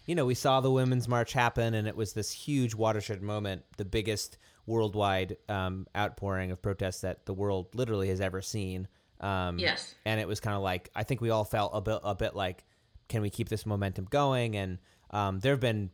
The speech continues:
Speaker 1: many pro-, I mean, the, the, um, the protests at the airports and things, there's been a lot of stuff. Um, but I feel like now, I feel like especially now that we're coming into the warmer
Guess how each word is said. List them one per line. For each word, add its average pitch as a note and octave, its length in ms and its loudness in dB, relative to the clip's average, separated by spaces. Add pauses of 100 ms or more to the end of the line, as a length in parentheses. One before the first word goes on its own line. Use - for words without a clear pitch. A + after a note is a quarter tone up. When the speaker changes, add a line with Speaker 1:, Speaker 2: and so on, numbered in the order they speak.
(120)
Speaker 1:
many A#2 520 2
pro-, A2+ 200 2 (120)
I A2 80 0
mean, F#2 320 -2
the, F2 340 -2 (220)
the, F2+ 340 -6
um, F2+ 320 -10
the - 80 -10
protests G2 400 -2
at F#2+ 80 -8
the - 100 -12
airports G#2+ 540 0
and F#2+ 100 -4
things, F#2+ 360 -4
there's F#2 240 -10
been G#2+ 160 -4
a G2+ 80 0
lot G2+ 200 2
of F#2 80 -4
stuff. - 380 -4 (440)
Um, F2+ 500 -4 (100)
but A2+ 120 2
I G#2+ 40 4
feel A#2+ 160 2
like G2+ 180 0
now, A2 220 0
I G#2 80 -2
feel E3+ 160 2
like C#3 140 2
especially B2 320 -2
now A2 160 2
that A2 100 -2
we're G#2 60 -6
coming G#2+ 260 -2
into G#2 140 0
the F#2+ 100 -2
warmer F#2+ 720 -2